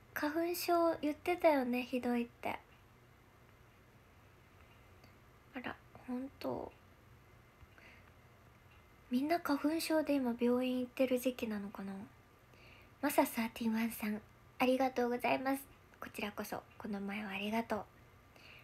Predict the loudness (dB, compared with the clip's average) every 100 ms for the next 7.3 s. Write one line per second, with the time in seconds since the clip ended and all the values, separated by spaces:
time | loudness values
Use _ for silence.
0 | -20 -6 -2 0 2 4 6 6 8 6
1 | 6 4 2 2 4 2 0 -6 -20 -20
2 | -16 -6 -2 -2 -4 -6 -6 -6 -12 -20
3 | -20 -20 -20 -20 -20 -20 -20 -20 -20 -20
4 | -20 -20 -20 -20 -20 -20 -20 -20 -20 -20
5 | -20 -20 -20 -20 -20 0 2 2 4 0
6 | 0 -4 -2 0 -2 -4 -4 -4 -4 -4
7 | -2 -2 -4